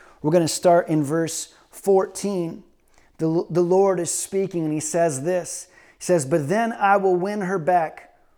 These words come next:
once again. I will lead her into the desert and speak tenderly to her there. And I will return her vineyards to her and transform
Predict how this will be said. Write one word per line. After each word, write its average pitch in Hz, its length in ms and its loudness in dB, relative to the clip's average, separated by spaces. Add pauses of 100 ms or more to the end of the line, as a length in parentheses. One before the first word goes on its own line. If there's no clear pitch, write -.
(140)
once 175 380 -2
again. 147 520 -4 (640)
I 180 140 8
will 185 180 2
lead 202 280 0
her 190 200 0
into 190 120 -2
the 175 100 -2
desert 170 520 0 (400)
and 170 140 -4
speak - 500 -8
tenderly 180 680 -4 (540)
to 175 180 -2
her 165 180 0
there. 151 420 -4 (1160)
And 175 80 0
I 185 100 6
will 185 120 4
return 214 680 -4 (240)
her 190 180 0
vineyards 180 680 0 (120)
to 185 160 2
her 170 340 0
and 170 160 0
transform 214 920 -6